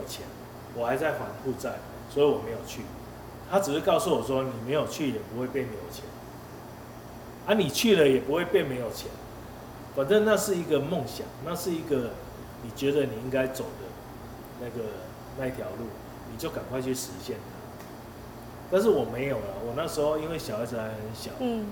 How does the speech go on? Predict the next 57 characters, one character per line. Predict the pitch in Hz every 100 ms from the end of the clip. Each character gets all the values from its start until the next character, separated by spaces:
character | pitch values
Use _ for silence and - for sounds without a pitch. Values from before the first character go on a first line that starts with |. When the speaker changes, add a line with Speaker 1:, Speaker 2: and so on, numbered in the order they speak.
| 202
Speaker 1:
你 | -
根 | 165 156
本 |
不 | 113 - -
可 | 120
能， | 101 - - - - - - - 160
因 |
为 | 196
我 | 156 120
妈 | 135
妈， | 143 147 143 143 135 - - - - - 120
我 |
妈 | 127 147
妈 | 151 151
那 | 151
时 | 143 135
候 | 131 143 135 131 -
一 | 160
百 | 123 110
年 | 104 101
就 | 135 139
往 | 120 110 -
生 | - 110
了 | 98
嘛， | 90 - -
Speaker 2:
是。 | - 202 180 180
Speaker 1:
所 | 165
以 |
我 | 185
的 | 143
小 | 131 123
孩 | 113 113
根 | 151 151
本 | 110 107
没 | 117
人 | 117
通 | 110 107 - 107 -
顾。 | - - -
Speaker 2:
懂。 | 196 180 170 185 185 -
Speaker 1:
所 | - 127 147
以 |
我 | 123
只 | 110 127 127
好， | 127 98 113
我， | 135 156 143
我 | 147
也 |
没 | 135 131
有 | 131
办 | 143
法 | 113 117
去 | 123
做 | -
那 | 120
个， | 110 107 - - -
但 | 190
是 | 202 170